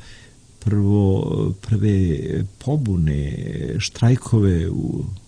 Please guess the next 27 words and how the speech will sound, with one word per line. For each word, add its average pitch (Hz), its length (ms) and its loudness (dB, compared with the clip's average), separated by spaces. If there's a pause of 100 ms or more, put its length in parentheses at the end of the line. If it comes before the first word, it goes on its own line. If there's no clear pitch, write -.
(800)
toj 98 140 -6
takozvanoj 87 500 4
demokratskoj 85 600 2
tranzicionoj 78 680 2
Srbiji 76 600 0 (680)
kod 90 180 0
Đinđića. 80 760 2 (640)
Zabeležio 117 360 6
sam, 107 180 6 (520)
uglavnom, 151 320 6
taj, 151 320 6 (280)
taj 120 120 4 (200)
o-, 123 380 2
osjećaj 123 460 4
da 104 120 4
država 117 500 6
tone 120 380 4
u 92 80 8
pornografiju, 85 920 2
da 78 120 0
tone, 110 440 2 (480)
da 110 100 2
one 131 140 6
u 110 180 8
jedan 117 400 8
reality 104 760 6
show. - 360 0